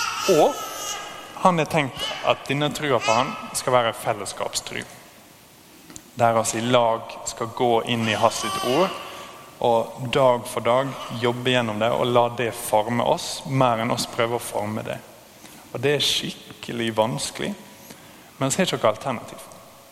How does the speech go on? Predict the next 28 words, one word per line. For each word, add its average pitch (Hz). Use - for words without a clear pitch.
For 127
det 127
eneste 139
alternativet 113
er 143
å 127
begynne 117
å 104
melde 117
oss -
ut 120
av 104
relasjoner, 104
eh, 107
og 110
begynne 117
å 104
få 120
en 107
tro 120
som 107
blir 113
mer 151
kald, 185
og -
mer 247
kjedelig 139
egentlig. 101